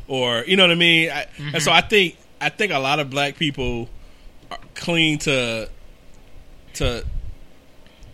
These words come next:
Speaker 1: to Black Panther because of the blackness of it or whatever.
Speaker 2: Right.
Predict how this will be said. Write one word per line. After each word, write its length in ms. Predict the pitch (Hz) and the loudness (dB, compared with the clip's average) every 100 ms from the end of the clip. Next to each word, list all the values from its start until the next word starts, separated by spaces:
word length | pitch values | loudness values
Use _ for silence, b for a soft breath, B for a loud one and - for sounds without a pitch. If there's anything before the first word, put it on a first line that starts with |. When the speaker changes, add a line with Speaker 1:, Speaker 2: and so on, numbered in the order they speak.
| - | -8
Speaker 1:
to 140 | 151 | -6
Black 360 | 123 139 135 - | 0 2 2 0
Panther 380 | - 143 - 123 | 2 4 2 -6
because 400 | 113 101 147 135 | -8 -2 0 0
of 140 | 123 | -2
the 80 | 117 | -8
blackness 600 | 110 123 123 127 117 101 | -6 0 0 -2 -10 -8
of 200 | 107 107 | -8 -8
it 120 | 101 | -10
or 160 | - 104 | -10 -8
whatever. 120 | 104 | 0
Speaker 2:
Right. 260 | 143 117 | 0 0